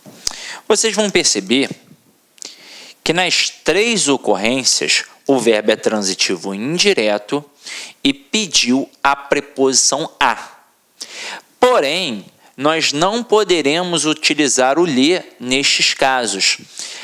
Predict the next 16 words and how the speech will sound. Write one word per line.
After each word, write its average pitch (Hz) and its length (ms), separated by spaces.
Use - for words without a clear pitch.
Aí 104 400
eu 135 140
sei - 400
que 151 140
você 127 320
escutou 131 800
provavelmente 139 920
que 139 100
o 135 80
lhe 107 200
tem 113 240
que 113 140
ser - 500
um 104 160
objeto 110 640
indireto 170 560